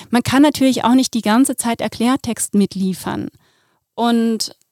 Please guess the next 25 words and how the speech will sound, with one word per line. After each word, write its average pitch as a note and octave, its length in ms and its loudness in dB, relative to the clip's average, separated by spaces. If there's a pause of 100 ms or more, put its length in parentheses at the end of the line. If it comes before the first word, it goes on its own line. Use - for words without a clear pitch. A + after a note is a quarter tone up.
(220)
es - 240 -2
gibt - 240 -6
am C4 200 0
Anfang B3+ 340 2
so G#3 80 0
einen G3+ 240 2
Zeitstrahl, G3+ 1040 -4
der A#3 180 -2
ist - 140 0
sehr G#3 140 0
schön. A#3+ 340 2
Da A#3+ 100 2
sehen A3+ 220 2
wir G#3 80 2
auf G#3 80 -4
der - 100 -2
einen A3+ 260 2
Seite, G#3+ 680 -2
ähm, F#3+ 440 -2
die G3 100 -4
Lebensdaten G#3+ 520 -2
von G#3 180 -2
Simone F#3+ 340 -2
de - 20 -6
Beauvoir G3 280 -2